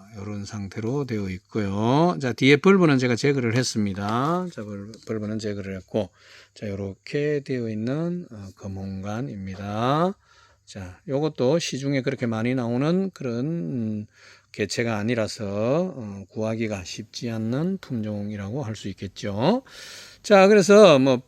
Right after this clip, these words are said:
별 크기 자체가 별 의미는 없습니다마는, 자, 뒤촉 이거는 뭐 길이가 아주 길고 한데, 자, 요, 요, 요, 요 가운데 촉, 자, 요, 요 가운데 촉, 요 놈은,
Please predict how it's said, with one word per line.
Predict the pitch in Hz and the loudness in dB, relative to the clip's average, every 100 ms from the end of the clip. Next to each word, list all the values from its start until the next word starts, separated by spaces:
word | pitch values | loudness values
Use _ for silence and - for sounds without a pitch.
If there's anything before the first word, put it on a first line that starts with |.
| _ | _
별 | - 175 180 175 | 4 6 6 0
크기 | - - 196 185 196 190 | -10 -4 -2 0 0 0
자체가 | 185 175 180 175 | 0 0 0 2
별 | 160 165 | 2 2
의미는 | 139 151 175 | 4 2 2
없습니다마는, | 143 - 170 156 139 139 180 196 | 0 0 0 2 2 4 2 2
자, | 165 139 120 - | 0 -2 -2 -6
뒤촉 | - 147 - 208 | -8 -4 6 6
이거는 | 208 214 | 6 4
뭐 | 170 | 2
길이가 | 143 190 165 147 | 2 2 2 2
아주 | 147 | 0
길고 | 139 135 151 156 | 0 0 2 2
한데, | 139 139 127 151 214 - - - - | 2 2 4 4 2 -6 -20 -20 -20
자, | - 151 | -4 2
요, | 156 151 139 | 4 2 0
요, | 175 170 | 2 4
요, | 175 160 | 6 4
요 | 151 120 | 4 0
가운데 | 143 151 185 143 | 0 2 4 2
촉, | - 123 135 175 208 170 135 | 2 4 4 4 0 -6 -10
자, | 120 | -6
요, | 113 110 | -4 -2
요 | 110 110 | -2 -4
가운데 | 107 113 117 113 110 | -6 -6 -4 -4 -6
촉, | - 139 180 214 156 | -6 -2 0 -2 -6
요 | 139 | -4
놈은, | 143 139 160 120 | 0 2 4 4